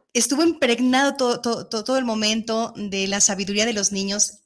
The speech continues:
y que así nos lo transmitió An-, Andy, me inspiró para, eh, saludar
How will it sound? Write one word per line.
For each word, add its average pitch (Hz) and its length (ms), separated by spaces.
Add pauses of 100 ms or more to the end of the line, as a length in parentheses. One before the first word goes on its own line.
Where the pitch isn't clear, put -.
(120)
y 196 100
que 202 120
así 208 140
nos 220 120
lo 196 240 (160)
transmitió 190 580
An-, 185 240 (280)
Andy, 185 420 (440)
me 196 500
inspiró 202 680 (440)
para, 208 680
eh, 180 400
saludar 190 760